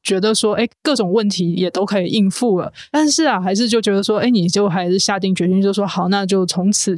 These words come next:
登出八大行业，然后以这个作家的这个新的身份来活动。”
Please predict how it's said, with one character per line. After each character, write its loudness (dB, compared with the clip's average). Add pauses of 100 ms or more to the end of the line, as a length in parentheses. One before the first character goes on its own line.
登 0
出 -2
八 0
大 -2
行 -2
业， 2
然 -2
后 -2
以 -4
这 0
个 2
作 0
家 0
的 0
这 0
个 0
新 0
的 0
身 -2
份 -2
来 -4
活 -6 (100)
动。” -8